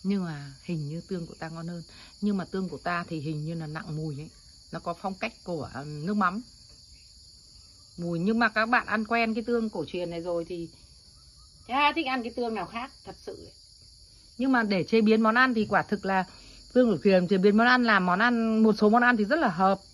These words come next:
Còn một số món cho tương cổ truyền là nó không hợp. Trừ phi các bạn nghiện, nghiện ngập với tương cổ truyền, đắm chìm và quen lâu ngày thì sau đó ăn cái gì cho tương cổ truyền mà các bạn thấy bình thường.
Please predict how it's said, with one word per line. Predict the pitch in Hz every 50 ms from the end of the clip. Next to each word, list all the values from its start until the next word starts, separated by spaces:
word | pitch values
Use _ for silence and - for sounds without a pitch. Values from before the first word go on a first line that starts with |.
| - - - - - - - - - - - - - - -
Còn | - 185 196
một | 196 190
số | 190 - 196
món | 202 214 196 208 220
cho | 240 220
tương | 214 - 220
cổ | 196 175
truyền | - - 185 170 165
là | 170
nó | 165 165 175
không | - - 214 208
hợp. | 190 175 160 - - - - - - - - - - - - - -
Trừ | - 214 208 196 190 190 185 175 165 -
phi | - 240 233 233
các | 220 254 262 254
bạn | - - - - 190 165 170 170 165 170 175 180 202
nghiện, | 208 208 208 214 208 - - - - - - - - - -
nghiện | - 175 180 180 190 202 202 - - 180
ngập | 185 185 170 - - -
với | 160 170 175 180
tương | 190 - 233 220
cổ | - - 147 -
truyền, | - 180 170 151 127 - - - - - - - - - - - - -
đắm | - 185 202 208 240 294 370 339
chìm | - - 233 220 202 190 185 175
và | 170 175 170 165 160
quen | - - 247 269 285 285 277 277 277 277 269 269
lâu | 269 269 277 262
ngày | 262 247 220 202 185 165 151
thì | 151 180 180 170 170 160 151 -
sau | 220 214
đó | 202 190 180 190
ăn | 220 233 226 226 214
cái | 226
gì | 226 240 214 185 -
cho | 202 190
tương | 190 202 190
cổ | 170 151
truyền | 131 - 175 156
mà | 151 147
các | 151 180
bạn | 185 175 - -
thấy | - 160 165 175 -
bình | 202 190 160
thường. | - 165 160 143